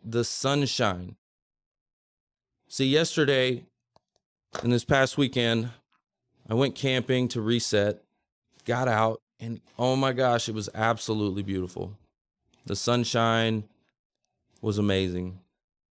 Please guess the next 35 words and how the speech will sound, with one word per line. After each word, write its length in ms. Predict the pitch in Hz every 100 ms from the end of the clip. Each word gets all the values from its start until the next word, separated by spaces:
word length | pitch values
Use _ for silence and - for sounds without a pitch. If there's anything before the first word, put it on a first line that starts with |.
| _ _ _ _ _ _ _ _ _ _ _ _ _ _ _ _ _
But 120 | - 131
if 80 |
it 60 | 147
wasn't 360 | 151 196 170 156
for 240 | 175 170
a 40 |
few 260 | 151 175 170
rainy 300 | 143 151 147
days 380 | 135 139 143 127
here 200 | 143 135
and 120 | 131
there, 340 | 127 131 131
maybe 260 | 127 120 131
some 180 | - 123
cold 540 | - 117 123 131 131
weather 760 | 117 127 127 123 127 123 127 127
or 120 | 113
some 200 | - 95
hot 480 | - - 110 120 -
weather 400 | 120 117 107 113
like 200 | 113 110
we 140 | 120
have 200 | 117 113
in 80 | 110
Texas, 680 | 104 113 113 101 98 101 - _ _ _ _ _ _ _ _ _ -
you 120 | 113
know, 300 | 117 120 - - _ _ _ _ _ _ _ _ _
I 80 | 113
wouldn't 280 | 127 160 139
fully 260 | - 165 160
appreciate 640 | 147 160 175 143 110 98 _ _ -
that 320 | 104 117 -
perfect, 720 | - 120 117 - 123 - -
beautiful 420 | 104 107 107 - 104
day. 380 | 107 117 92